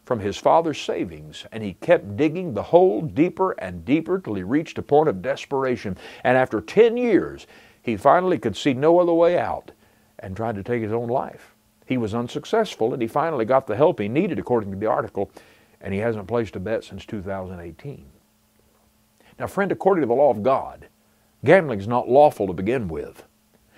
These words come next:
But Paul, speaking of things that within themselves were not wrong, when, went so far as to say in First Corinthians six and verse twelve, "All things are lawful for me, but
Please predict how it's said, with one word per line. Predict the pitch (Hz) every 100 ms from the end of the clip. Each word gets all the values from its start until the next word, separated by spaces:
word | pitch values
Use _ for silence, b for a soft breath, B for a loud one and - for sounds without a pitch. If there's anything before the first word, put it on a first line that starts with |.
| b
But | b 151
Paul, | - 247 220
speaking | - - 202 175 123
of | -
things | 170 156 113
that | 117
within | 135 135 190
themselves | 139 113 - 233 220 117
were | 98 117
not | 113 -
wrong, | 120 98 95 147
when, | 131 113 107 b b
went | 175
so | - 135
far | 151 139
as | 120
to | 117
say | - 185
in | 170
First | 117 147 -
Corinthians | 127 117 110
six | - -
and | 101
verse | 101 -
twelve, | - 240 147 -
"All | - 180
things | 208 160 117
are | 110
lawful | 143 196 - 110
for | 110
me, | 104 113
but | 104